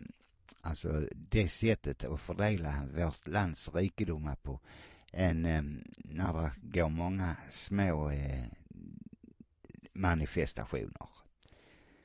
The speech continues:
Vi, eh, vi har ju hört på lite olika tal. Jag sa innan, eh, Vanja Lundby-Wedin var ju i Malmö och talade,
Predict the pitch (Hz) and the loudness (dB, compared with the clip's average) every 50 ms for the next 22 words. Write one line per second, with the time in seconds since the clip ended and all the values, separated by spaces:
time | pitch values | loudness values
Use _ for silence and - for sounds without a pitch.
0 | _ _ _ _ _ _ _ _ _ _ - - - - - - _ - - 107 | _ _ _ _ _ _ _ _ _ _ -20 -20 -20 -20 -20 -20 _ -16 -8 2
1 | 107 135 139 139 139 135 135 135 131 131 131 127 120 107 101 95 87 - - 57 | 6 8 10 10 10 10 10 10 10 10 8 8 6 4 4 2 2 0 -4 -8
2 | 55 - - - - - - - - - 107 101 - - - 104 104 120 120 117 | -8 -6 -8 -8 -6 -6 -6 -6 -6 -6 -8 -8 -8 -8 -2 4 6 6 8 8
3 | 123 127 123 127 127 139 147 131 - - - - - - 110 107 104 101 104 101 | 8 8 8 8 8 8 8 6 6 4 -2 -10 -2 4 6 8 8 8 6 4
4 | - 101 95 80 76 107 123 127 131 139 123 - - 98 90 80 73 73 76 - | 4 4 2 4 6 6 8 8 8 6 4 4 4 4 4 4 4 2 0 -2
5 | _ - 113 110 98 78 69 64 69 73 62 80 - - 110 104 95 90 92 95 | _ 4 6 6 6 6 4 2 0 0 -2 -2 0 2 2 4 4 4 4 2
6 | 101 101 95 90 85 80 - 67 78 76 - - - - 87 90 98 98 95 95 | 2 2 0 0 0 -2 -2 -4 -4 -4 -6 -8 -10 -6 -2 0 0 2 2 2
7 | 98 95 95 101 104 101 101 90 98 95 90 - 98 98 90 117 117 107 87 82 | 2 2 2 2 0 0 0 2 2 0 2 2 0 2 2 4 2 2 2 0
8 | 85 87 78 87 87 87 85 85 87 87 87 85 85 82 85 87 87 87 98 107 | -2 -2 -2 0 0 2 2 2 2 4 4 4 2 2 0 0 0 0 0 0
9 | 113 110 107 98 85 78 73 71 71 71 80 80 - - - 82 80 78 80 82 | 0 -2 0 0 0 0 -2 -2 -2 0 0 -2 0 0 0 0 0 0 0 -2
10 | 76 71 - 73 76 82 | -2 -2 -2 -2 -2 -4